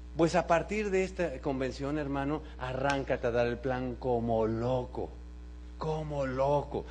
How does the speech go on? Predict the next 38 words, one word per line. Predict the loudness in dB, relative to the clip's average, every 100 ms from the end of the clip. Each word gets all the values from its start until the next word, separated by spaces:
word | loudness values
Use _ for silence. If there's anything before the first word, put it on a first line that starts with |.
| -6
Las | 2 2 4
personas | 2 4 4 4 4
están | 0 0 2
ahí | 2 2 2 0 -4 -10 -14 -14 -10 0
y | 6
van | 8 8
a |
aparecer | 6 6 6 6 4
y | 6
van | 6 4
a |
seguir | 2 4 4
apareciendo. | 4 2 2 0 0 2
Nosotros | 2 0 2
ahora | 2 4
estamos, | 2 2 2
pero | 2 0
con | 0
una | 0 0
fiebre | 0 0 4
increíble | 4 4 4 6 4 2 -2 0
porque | 2 4 2
nos | 0
queremos | 0 0 0
ir | 2
a | 2
los | 2
niveles. | 2 0 0 0 -4 -6 -14 -8 4
Para | 4
calificar | 4 2 2 4 4
embajador | 6 4 4 4
Corona | 4 4 4 4
solo | 2 0
se | 0
ocupan | 2 2 4
veintiún | 2 2 0 0 0 -4 -4
platinos. | 2 2 2 0 0 0 -6 -14 -14 -16 -16 -10
Solamente. | 4 6 8 6 8 6 6 4 4